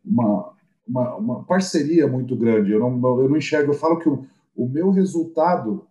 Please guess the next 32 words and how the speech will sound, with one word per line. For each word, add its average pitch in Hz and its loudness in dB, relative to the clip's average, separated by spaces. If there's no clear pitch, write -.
é 123 -4
o 131 0
trabalho 131 0
deles. 98 -2
Se - -4
eles, 165 0
é, 123 2
eu 143 0
sempre 185 2
produzo 175 2
pra 135 0
eles, 170 0
é, 123 2
serem 151 4
os 131 0
beneficiados, 131 0
eles 135 0
ganharem 131 0
aí, 127 0
terem 202 4
os 185 2
resultados 151 -2
deles, 123 2
porque 160 0
eu 170 2
sou 190 -2
o 190 2
espelho 202 0
deles. 123 -4
Se 131 -6
eu 131 -2
não, 170 0